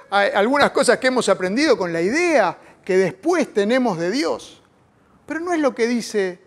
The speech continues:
este salmo, no es lo que nos dice la palabra de Dios. Dios no está ahí con una vara para pegarnos cada vez que nos equivocamos, no es para eso que nos vigila. Dios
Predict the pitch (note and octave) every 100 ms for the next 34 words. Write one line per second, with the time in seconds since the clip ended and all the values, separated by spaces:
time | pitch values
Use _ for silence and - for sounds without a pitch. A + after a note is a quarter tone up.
0 | _ _ _ _ _ _ _ - D#3+ -
1 | D3+ - D#3+ D3 - - - _ _ _
2 | - G#3+ G#3 F3 E3+ D3+ E3+ - D#3 C#3+
3 | _ - D3+ D3 D3+ D3+ D3 D3 E3 -
4 | - - _ - - - B3 B3 - C4+
5 | B3 A3+ G#3 A3 G#3 F#3+ D#3+ - F3+ C4
6 | D4+ A3 G3 F3+ - - A3+ - C4 D#4
7 | D#4+ C#4 - - C#4 C#4+ C#4 B3 A#3 A3
8 | A#3+ B3 F4+ D#4+ B3 - - C#4 F#4+ -
9 | C#4+ C#4+ C#4+ C#4 C4+ C#4+ B3+ C4 D4+ D#4
10 | A#3 G#3+ - - _ - - G#3+ E4 F4
11 | C#4+ -